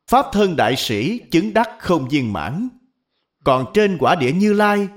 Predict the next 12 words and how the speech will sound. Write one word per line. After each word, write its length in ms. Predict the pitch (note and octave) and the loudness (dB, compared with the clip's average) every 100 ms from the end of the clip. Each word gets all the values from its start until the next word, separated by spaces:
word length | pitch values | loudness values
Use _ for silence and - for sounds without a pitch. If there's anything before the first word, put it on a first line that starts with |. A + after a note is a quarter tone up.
| - | -6
thì 360 | C3 G#2 F#2 A2 | -2 -2 -4 -2
viên 240 | C#3+ G#2+ | -2 -2
mãn 220 | D#2+ F3+ - | -4 -4 -4
rồi. 340 | F2 C#2 C#2+ _ _ _ _ _ _ _ _ _ _ | -4 -6 -16 _ _ _ _ _ _ _ _ _ _
Tương 260 | F3+ E3 C#3+ | 2 2 2
ưng 360 | E3 C#3+ C3+ A#2+ | 0 0 0 2
với 160 | F3 | 2
điều 200 | G#3 B2 | 2 0
này 500 | A2 G#2+ F#2+ E2+ - - | 0 -2 -2 -6 -14 -6
thì 260 | D#3 A2+ F#2+ | 0 0 0
là 280 | F2+ D#2+ - | -4 -6 -4
chánh. 320 | A#2+ E3+ | -4 -4